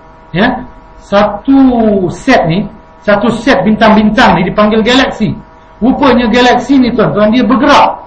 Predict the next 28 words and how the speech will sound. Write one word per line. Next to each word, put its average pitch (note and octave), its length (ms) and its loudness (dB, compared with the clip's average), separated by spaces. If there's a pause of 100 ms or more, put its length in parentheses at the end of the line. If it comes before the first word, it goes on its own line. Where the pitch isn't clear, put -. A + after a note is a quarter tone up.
(160)
macam F#3 320 -4
sekawan F#3+ 560 -2
burung E3+ 240 -4
bergerak. C3+ 400 -6 (880)
Ya? E3+ 160 -12 (540)
Rupanya A3 680 0
maknanya G#3 400 -2 (300)
matahari A#3 720 0
itu A3 180 -6
dia - 140 -2
bergerak. - 640 0 (640)
Dia B3+ 100 0
duduk A#3+ 240 0
diam A#3+ 220 2
di G#3 80 0
tengah-tengah G#3+ 420 0
galaksi F3+ 460 -2
dia, - 160 -4 (400)
tapi A#3 260 0
dia C4+ 80 2
bergerak. A3+ 640 0
Dia F3 80 -8
bergerak G#3 640 2
macam G3+ 320 0
belayar, G3 380 4 (340)
macam - 320 -2
kapal F#3+ 400 -2
belayar. C3+ 400 0